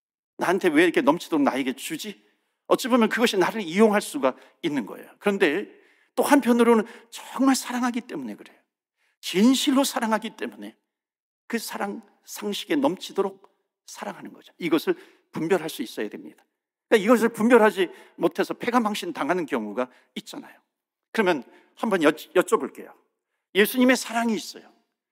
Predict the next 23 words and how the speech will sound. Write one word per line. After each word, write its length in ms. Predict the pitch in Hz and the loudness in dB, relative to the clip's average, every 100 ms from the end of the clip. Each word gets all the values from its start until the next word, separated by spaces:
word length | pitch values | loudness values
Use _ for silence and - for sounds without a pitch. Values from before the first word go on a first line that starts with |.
| _ _ - | _ _ 0
우리를 380 | 214 220 220 | 2 4 4
향하신 420 | - 196 190 185 160 | 2 2 2 2 -6
사랑, 300 | - 117 - _ _ _ _ _ - | -4 -10 -14 _ _ _ _ _ -2
인류를 360 | 214 240 240 | 2 4 4
향하신 320 | 185 202 185 185 | 2 -2 -4 -8
사랑이 360 | - 208 190 | -6 -6 -6
있어요. 280 | 131 - - _ _ _ _ _ _ _ - | -8 -10 -20 _ _ _ _ _ _ _ -6
하나님께서 500 | - 254 269 262 233 | 2 4 6 4 0
독생자를 580 | 220 208 285 247 247 226 | -2 0 2 6 6 4
이 80 | 226 | -2
땅에 240 | 202 226 | 2 2
보내주셔서 680 | 170 170 190 - 135 - - _ _ _ _ _ | 4 2 2 -6 -10 -12 -18 _ _ _ _ _
우리의 260 | - 214 214 | -2 2 2
죄를 240 | 208 196 | 4 2
짊어지시고 680 | 196 196 190 202 196 220 220 - _ _ - | 4 2 2 2 -4 -8 -8 -10 _ _ -2
우리의 220 | 214 208 | 4 4
구원을 440 | 208 202 226 240 | 6 6 8 6
위해서 380 | 220 233 - 226 - _ _ _ - | 4 2 2 -6 -10 _ _ _ -10
십자가에서 580 | - - 262 269 254 | -10 -4 2 2 2
그 120 | - 247 | 4 4
몸에 240 | 226 220 | 6 4
찢기시는 520 | - - 240 - 131 | -2 -8 -8 -8 -10
거예요. 200 | - - | -12 -20